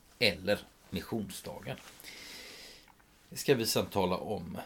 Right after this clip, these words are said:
Så jag läser ifrån Johannes elva, verserna arton till tjugosju. Betania låg inte långt från Jerusalem, ungefär en halvtimmes väg, och många judar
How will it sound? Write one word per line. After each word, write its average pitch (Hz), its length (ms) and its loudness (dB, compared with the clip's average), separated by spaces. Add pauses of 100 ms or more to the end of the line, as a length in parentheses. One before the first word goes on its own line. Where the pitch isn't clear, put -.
(220)
Så - 160 -2
jag 147 100 8
läser 160 380 10
ifrån 151 360 8
Johannes 107 540 6
elva, 95 380 4
verserna 101 300 4
arton 92 300 0
till 101 140 -2
tjugosju. - 400 2 (2500)
Betania 170 760 12
låg 95 760 10
inte 120 300 2
långt 95 400 6
från 90 200 2
Jerusalem, 95 680 2
ungefär 107 340 6
en 85 100 2
halvtimmes 110 720 4
väg, - 280 0
och 131 140 4
många 156 260 10
judar 101 540 4